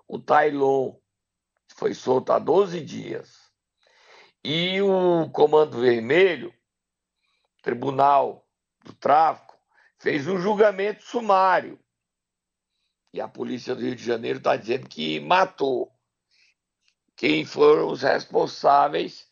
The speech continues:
pela morte dos três médicos? É um ex-miliciano, hoje traficante, conhecido como Lesk,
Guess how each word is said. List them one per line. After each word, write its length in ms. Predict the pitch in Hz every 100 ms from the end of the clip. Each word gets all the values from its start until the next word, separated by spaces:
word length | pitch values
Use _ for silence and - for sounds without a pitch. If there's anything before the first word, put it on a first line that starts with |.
| _ _ -
pela 300 | 135 165 160
morte 460 | 147 143 143 -
dos 240 | - 127 -
três 280 | 139 151
médicos? 720 | 151 165 151 123 - _ - - - _ _ _ _ _ _ _ _
É 80 | 131
um 140 | 151
ex-miliciano, 1120 | 165 175 147 160 156 135 - 147 165 220 208
hoje 260 | 160 143 -
traficante, 760 | 113 123 113 - 151 190 190
conhecido 480 | - 135 120 - 123
como 280 | - 135 151
Lesk, 440 | 147 156 175 -